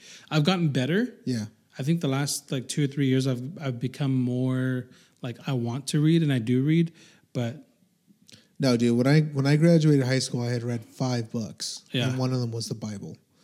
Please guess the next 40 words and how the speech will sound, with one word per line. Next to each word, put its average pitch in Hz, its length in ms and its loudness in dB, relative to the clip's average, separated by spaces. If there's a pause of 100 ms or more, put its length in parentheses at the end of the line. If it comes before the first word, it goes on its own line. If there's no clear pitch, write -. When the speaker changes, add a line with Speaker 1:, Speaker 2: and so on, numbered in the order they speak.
(140)
Speaker 2:
So, 135 320 4
like, 120 340 4 (120)
Speaker 1:
<laughs> - 160 -4 (420)
Speaker 2:
you 156 140 12
Speaker 1:
You're 156 80 10
Speaker 2:
know, 123 80 6
Speaker 1:
like, 123 80 4
Speaker 2:
like, 127 80 6
Speaker 1:
"And 190 100 10
even 175 260 10
then, 143 400 4
Speaker 2:
and 147 140 6
Speaker 1:
I 151 40 10
Speaker 2:
even 160 100 12
Speaker 1:
really 175 160 10
Speaker 2:
then, 147 140 8
Speaker 1:
didn't 156 100 8
Speaker 2:
yeah, 135 280 8
Speaker 1:
read - 20 10 (100)
Speaker 2:
I, 135 40 0 (140)
Speaker 1:
that." - 80 4
Speaker 2:
I, 160 60 4
I 175 40 10
was, 165 280 6 (100)
to - 100 -4
be 165 120 10
sa-, 147 340 6
to 156 80 4
be 143 140 8
fair, 123 340 2
was 127 260 2
I 127 100 4
reading 120 640 -2
intently 127 440 -4
through 117 160 -2
numbers? 113 360 -4
Probably 120 340 -2
not. 120 240 0 (400)
But, 143 320 6
um, 135 560 2